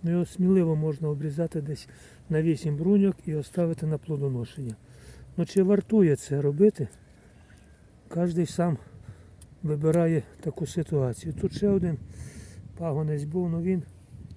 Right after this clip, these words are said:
ну, одна брунька на ньому буде, мабуть, не більше. Тому цей, що це в мене, етюд. Тому я цей кущик обріжу коротко. Десь от тут обріжу його.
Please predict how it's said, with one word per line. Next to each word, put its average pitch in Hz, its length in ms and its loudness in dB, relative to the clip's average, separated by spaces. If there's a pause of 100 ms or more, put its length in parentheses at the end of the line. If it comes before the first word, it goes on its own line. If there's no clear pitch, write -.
(120)
ну, 180 100 -4
одна 175 260 -2
брунька 160 400 -2
на 156 120 -2
ньому 151 300 -2
буде, 151 280 -4
мабуть, 135 400 -6
не 156 100 -4
більше. 143 400 -6 (640)
Тому 175 220 -2
цей, 180 300 -4 (1000)
що - 180 -12
це 175 180 -8
в 170 60 -2
мене, 175 300 -2 (600)
етюд. 151 440 -4 (1400)
Тому 180 280 0
я 175 140 0
цей 180 340 -2 (1300)
кущик - 520 -4
обріжу 175 500 0
коротко. 147 500 -4 (680)
Десь 180 200 -6
от 170 120 -6
тут - 180 -12
обріжу 151 680 -2
його. 120 340 -6